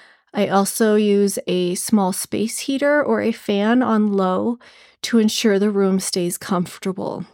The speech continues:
And I keep a p-, comfortable p-, set of clothes. Next, to my meditation area so that I don't have anything that would be constricting on my diaphragm area while I'm breathing or that might distract me.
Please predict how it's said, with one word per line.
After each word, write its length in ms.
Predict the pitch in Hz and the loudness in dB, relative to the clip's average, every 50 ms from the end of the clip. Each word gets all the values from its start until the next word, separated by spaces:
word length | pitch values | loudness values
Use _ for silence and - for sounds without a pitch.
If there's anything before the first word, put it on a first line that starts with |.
| _ _ _ _ _ _ _ _ - | _ _ _ _ _ _ _ _ -2
And 380 | 220 233 233 226 233 233 220 | 0 2 4 4 4 4 2
I 180 | - - 202 208 | 0 -2 -4 -4
keep 300 | 214 - - 277 269 - | -4 -4 -6 -4 -2 -2
a 80 | 285 269 | -4 -4
p-, 160 | 277 - - - - - | -4 -8 -18 -16 -10 -4
comfortable 520 | - 226 214 214 - - 233 214 208 202 | 0 2 2 2 2 2 0 2 2 0
p-, 240 | - - - 220 196 | -2 -4 -8 -6 -6
set 260 | - - 220 190 - | -2 -2 -2 -2 -2
of 140 | - 185 - | -4 -8 -8
clothes. 680 | - - - - 208 202 175 - - - - - - - - - - - - _ _ _ _ _ _ _ - | -10 -6 0 2 2 2 2 -2 -6 -10 -10 -10 -10 -12 -16 -20 -20 -20 -20 _ _ _ _ _ _ _ 0
Next, 640 | 214 208 202 185 - - - - - - - - - - _ _ _ - | 2 2 2 2 -2 -6 -10 -8 -8 -8 -8 -10 -14 -16 _ _ _ -8
to 280 | - - - - 233 214 | -8 -6 -2 2 2 4
my 140 | 214 208 | 4 4
meditation 640 | 208 214 214 214 226 220 - 240 233 226 - - 240 | 4 4 4 2 0 0 2 0 0 0 2 0 0
area 480 | 233 226 240 240 240 247 247 262 269 247 - - - - - - - - _ - | 2 2 2 2 2 2 2 0 -2 -2 -6 -10 -20 -20 -20 -20 -20 -20 _ -10
so 300 | - - - - 262 240 | -6 -2 0 2 2 4
that 220 | 233 226 208 - | 4 2 2 2
I 60 | 214 | 2
don't 160 | 226 247 262 262 | 2 2 2 2
have 180 | 247 254 233 | 2 2 2
anything 460 | 226 220 226 247 247 240 - 240 226 | 4 4 4 2 2 2 2 2 2
that 220 | 214 196 180 - 220 | 2 0 -4 -4 -4
would 120 | 202 208 | -4 -2
be 140 | 214 214 208 | -2 -4 -4
constricting 1040 | - - 208 208 196 - - - - - 208 196 - - - 220 214 214 220 220 214 - | -2 0 2 2 2 0 -4 -6 -6 -6 -6 -6 -6 -4 -2 0 2 2 2 2 0 0
on 220 | 196 202 196 202 | -2 -2 0 -2
my 180 | 202 196 196 202 | -2 -2 -2 -2
diaphragm 760 | 196 - 185 190 202 214 220 - - 254 247 247 254 262 254 | 0 0 0 0 0 -2 -2 -4 -4 -2 -2 0 2 0 0
area 360 | 254 254 254 247 240 240 247 | 0 0 0 0 0 0 0
while 200 | 240 226 214 202 | -2 -2 -2 0
I'm 220 | 208 202 196 202 208 | 0 0 2 0 -2
breathing 800 | - - 240 240 240 247 247 247 240 254 240 240 233 240 240 233 - - - - - - - - - _ _ | -2 -2 -2 0 0 0 0 0 0 0 2 4 4 4 2 0 -2 -10 -20 -20 -20 -20 -20 -20 -20 _ _
or 320 | - 240 247 240 240 233 226 | 0 2 4 4 4 2 2
that 180 | 226 208 214 | 0 0 0
might 360 | 220 233 226 220 214 202 - - | 2 2 2 2 0 -2 -4 -6
distract 680 | - 214 - - - - 208 196 196 214 _ - - - | -6 -6 -4 -6 -4 -2 0 0 0 -2 _ -10 -8 -8
me. 260 | 202 190 - - | -8 -8 -8 -12